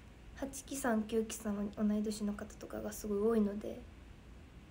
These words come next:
仲良くなりたいです。今日ともち配信来るかなと思って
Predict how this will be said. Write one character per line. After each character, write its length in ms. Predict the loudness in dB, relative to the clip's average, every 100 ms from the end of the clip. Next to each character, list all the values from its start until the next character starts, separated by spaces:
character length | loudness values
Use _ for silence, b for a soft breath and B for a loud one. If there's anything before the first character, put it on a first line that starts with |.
| -14
仲 180 | -12 -8
良 60 | -8
く 120 | -6
な 120 | -2
り 80 | -2
た 200 | 0 -2
い 80 | 0
で 200 | 0 0
す。 240 | 0 -10 -16 -16 -16 -16 -18 -18 -18 -16 -16 -18 -18 -18 -18 -18 -18 -18 -18 -18 -18 -18 -18 -18 -18 -18 -18 -18 -16 -16 -14 -16 -16 -12 -6
今 120 | -4
日 60 |
と 100 | -2
も 140 | -2 -2
ち 120 | -2
配 180 | 0 0
信 220 | 0 -2
来 100 | -2
る 100 | -2
か 120 | 0
な 240 | 4 4 2
と 120 | 2
思 120 | 0
っ 20 |
て 260 | -2 -6 -6